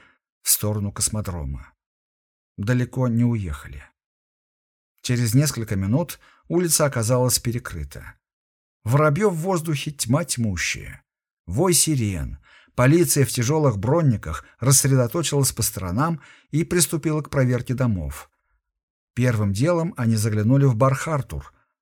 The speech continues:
но нашли только хозяина без сознания.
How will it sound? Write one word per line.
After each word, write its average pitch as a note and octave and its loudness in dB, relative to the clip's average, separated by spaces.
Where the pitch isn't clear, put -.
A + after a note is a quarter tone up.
но D#3+ -2
нашли E3 -2
только C#3+ -2
хозяина A2+ -2
без A#2+ -4
сознания. C2+ -6